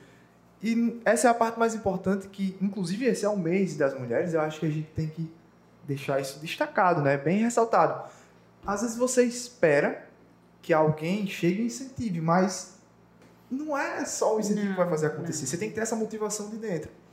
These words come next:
Speaker 1: Você tem que fazer, é, é, você mesmo des-, descobrir quais são as coisas que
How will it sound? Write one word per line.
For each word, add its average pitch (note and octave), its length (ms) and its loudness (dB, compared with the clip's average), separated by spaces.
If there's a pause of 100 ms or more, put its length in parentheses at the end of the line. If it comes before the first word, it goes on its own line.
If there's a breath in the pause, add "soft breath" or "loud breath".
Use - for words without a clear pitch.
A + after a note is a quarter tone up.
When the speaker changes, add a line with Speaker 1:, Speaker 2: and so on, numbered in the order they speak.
(240 loud breath)
Speaker 1:
Você - 140 -6
tem F3+ 140 2
que - 100 -10 (260)
fazer, D#3 840 2
é, C#3+ 100 -2
é, C3 400 -4 (500 loud breath)
você D#3 300 2
mesmo G#3+ 300 2
des-, G3 280 -10
descobrir F#3+ 440 -2
quais G#3 260 -4
são F#3+ 180 -2
as F3 120 -2
coisas D#3 360 2
que C#3+ 280 -2